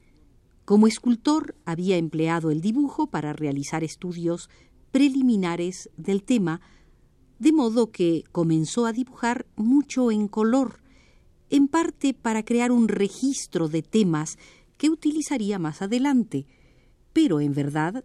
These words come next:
también porque el medio le interesaba por sus propias virtudes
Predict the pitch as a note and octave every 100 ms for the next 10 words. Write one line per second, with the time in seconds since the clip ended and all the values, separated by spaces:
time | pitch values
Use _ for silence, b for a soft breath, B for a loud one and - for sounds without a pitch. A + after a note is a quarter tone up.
0 | _ - B3+ A#3 A3 G3 G#3+ F#3+ D#3+ -
1 | D#3+ E3 A#3 B3+ D3+ C#3+ C#3 D3+ D3 D3+
2 | E3 A#3 A3+ A3 b b b b b _
3 | C#4+ D#4 - F#3 - G3 F#3+ F#3+ F#3+ F#3
4 | - D#3 E3+ D#3+ - E3 D#3+ E3 -